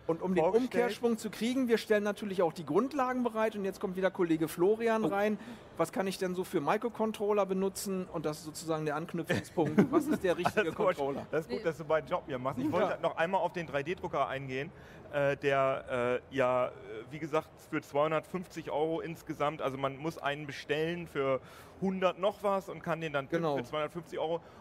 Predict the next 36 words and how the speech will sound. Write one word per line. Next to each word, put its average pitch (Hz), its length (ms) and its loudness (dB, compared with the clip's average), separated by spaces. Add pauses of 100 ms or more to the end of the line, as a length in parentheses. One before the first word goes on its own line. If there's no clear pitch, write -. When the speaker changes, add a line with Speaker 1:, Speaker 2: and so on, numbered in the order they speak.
Speaker 2:
Und 156 220 -4
ihr 208 160 4
habt 190 100 0
mir 180 120 -4
versprochen, 165 580 0 (300)
dass 135 220 2
ich 196 180 -8
das 170 180 0 (140)
hinbekomme, 143 640 0
den 127 220 -4
so 143 340 2 (560)
hinzubauen. 143 640 0
Und 151 80 -10
ich - 80 -12
glaub, 151 180 2
das 143 140 -4
mache 147 180 -2
ich - 120 -10
wirklich, 151 340 -4
aber 139 140 2
dann 135 140 0
nehme 165 180 -2
ich 156 80 -6
euch 135 160 -4
wirklich 143 220 -10
beim 120 260 -4
Wort. 98 240 2 (100)
Speaker 1:
Ja. 220 140 2
Speaker 2:
Aber 160 300 4 (120)
wenn 165 140 0
ihr 165 120 2
euch 160 160 0
dafür 165 500 2
im 165 140 -4
Detail 185 360 -2
interessiert, 180 480 -4